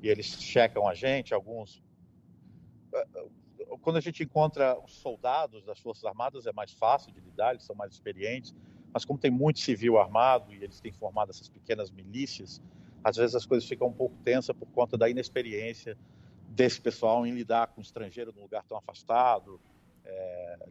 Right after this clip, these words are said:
liga-, lidar com jornalistas, enfim. É, é natural, então é preciso ter calma pra poder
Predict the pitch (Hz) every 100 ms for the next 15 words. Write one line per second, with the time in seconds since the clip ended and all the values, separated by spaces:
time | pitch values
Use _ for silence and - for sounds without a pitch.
0 | 92 95 98 98 90 98 - 101 90 98
1 | 90 85 101 117 - 90 101 - 87 82
2 | - - - - - - 101 104 120 123
3 | 131 120 104 95 - - 113 - - 117
4 | 127 - 107 104 110 - 104 101 98 95
5 | 87